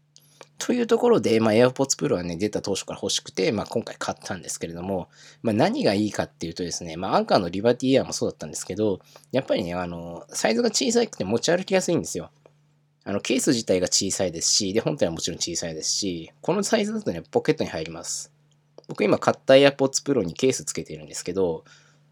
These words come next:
ケースをつけて、やっと、リバティエアと同じぐらいか、もうちょっとちっちゃいぐらいっていう感じなので、まあ、今までのサイズと比べるとほとんど変わらないサイズ感のまま、より機能を乗せた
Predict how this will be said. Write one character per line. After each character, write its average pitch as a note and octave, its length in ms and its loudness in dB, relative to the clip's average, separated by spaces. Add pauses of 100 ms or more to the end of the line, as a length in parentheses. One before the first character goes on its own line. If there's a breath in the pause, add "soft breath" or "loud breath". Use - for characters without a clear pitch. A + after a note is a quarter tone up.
(120)
ケ B3 280 4
ー B3 40 0
ス - 220 2
を D#3 100 6
つ - 240 -4
け E3 160 0
て、 F3 500 0
や C#3 140 6
っ D3 80 -6 (160)
と、 F3 400 4 (720)
リ C3 100 2
バ D#3 140 4
テ - 180 -6
ィ E3+ 200 4
エ C#3 80 10
ア F2+ 60 2
と - 140 -10
同 G2 200 2
じ G2+ 160 0
ぐ G2+ 120 2
ら - 80 -2
い - 200 -16
か、 C3 120 6
も B2+ 160 6
う C3+ 60 4
ち D#3 80 2
ょ - 20 4
っ D3 40 -4
と - 80 -10
ち - 180 -2
っ - 20 -20
ち - 140 2
ゃ - 20 0
い F2 40 -2
ぐ F2+ 100 -2
ら - 80 -10
い - 120 -20
っ - 500 -20
て - 60 0
い C3 40 4
う B2 40 2
感 A#2+ 200 2
じ A#2 120 2
な A2 120 4
の D#2+ 100 -6
で、 F2 320 -2 (520 soft breath)
ま D#3 100 -2
あ、 - 20 2
今 F3+ 160 2
ま A3+ 100 4
で G3 120 6
の G#2 80 4
サ A2+ 160 6
イ G#2 60 6
ズ G#2 80 0
と G2+ 120 0
比 A2+ 100 2
べ G#2 100 8 (120)
る G2+ 60 -4
と G#2 140 0
ほ A#2+ 160 -2
と C#3+ 140 -2
ん B2+ 40 0
ど F2+ 140 -2
変 G#2 120 6
わ G#2 60 8
ら G#2 100 6
な G#2 120 2
い G#2 60 2
サ A2 140 0
イ G2 80 2
ズ G#2 100 -4
感 F2+ 220 0
の E2+ 80 -4
ま F#2 180 -2
ま、 B2 320 0
よ G2 140 0
り G2+ 80 0
機 - 160 0
能 G2 160 4
を D#2+ 60 -4
乗 D2+ 100 -8
せ E2+ 160 -4
た D#2 240 -10